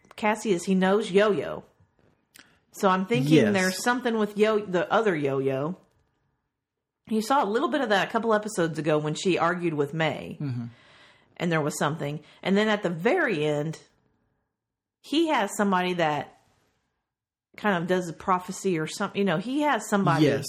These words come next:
Speaker 2: and you did not see who that person was. So I wonder if that, whoever that person is, i-, if it's, if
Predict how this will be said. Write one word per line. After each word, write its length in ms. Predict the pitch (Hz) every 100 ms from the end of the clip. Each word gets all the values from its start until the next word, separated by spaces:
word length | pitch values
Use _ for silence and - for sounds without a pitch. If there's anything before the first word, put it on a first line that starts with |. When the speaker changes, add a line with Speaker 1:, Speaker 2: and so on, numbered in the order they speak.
| -
Speaker 2:
and 140 | 147
you 60 | 160
did 180 | 151 135
not 220 | 151 - -
see 140 | 160 143
who 160 | 143
that 200 | 131 120
person 360 | 139 123 120 120
was. 280 | 123 117 113
So 60 | 160
I 160 | 151
wonder 360 | 156 160 190 160
if 80 | 143
that, 340 | 147 131 - _ _ -
whoever 360 | 156 160 156
that 200 | 139 135
person 340 | - 151 139 135
is, 300 | 135 127 127
i-, 40 |
if 440 | 139 131 - 135 135
it's, 180 | 131 - -
if 140 | 160